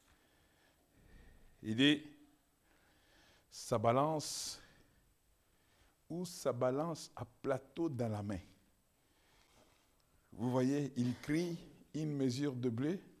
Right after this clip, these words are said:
pour un denier et trois mesures d'orge pour un denier. Vous voyez, en fait,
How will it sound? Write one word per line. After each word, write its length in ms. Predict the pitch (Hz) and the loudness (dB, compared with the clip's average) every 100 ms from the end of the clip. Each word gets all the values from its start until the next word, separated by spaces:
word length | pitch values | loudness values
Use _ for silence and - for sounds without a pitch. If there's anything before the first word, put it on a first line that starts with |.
| _ _ _ - | _ _ _ -4
pour 200 | 151 123 | 2 2
un 80 | |
denier 360 | 117 135 156 185 - - - - _ _ _ _ - _ - - _ | 4 4 2 -2 -6 -16 -20 -20 _ _ _ _ -20 _ -20 -20 _
et 100 | 123 | -6
trois 240 | 98 - 139 | -6 -2 0
mesures 400 | 139 120 139 123 | 0 0 0 0
d'orge 520 | 113 143 147 - - _ - _ _ - - _ _ | 0 0 -2 -8 -16 _ -20 _ _ -20 -20 _ _
pour 180 | - 110 | -4 0
un 80 | 104 | 0
denier. 400 | 95 90 76 - - _ _ _ _ _ _ - - - - - - - - - - - - - - | 0 -4 -8 -14 -20 _ _ _ _ _ _ -8 -6 -6 -10 -14 -18 -18 -16 -16 -8 -6 -6 -8 -10
Vous 200 | 90 143 | -2 0
voyez, 440 | 139 139 143 170 - - _ _ _ - _ _ _ _ - - | 4 4 4 0 -6 -20 _ _ _ -20 _ _ _ _ -20 -10
en 160 | 117 | -8
fait, 440 | 120 - 214 - | -4 -4 -4 -6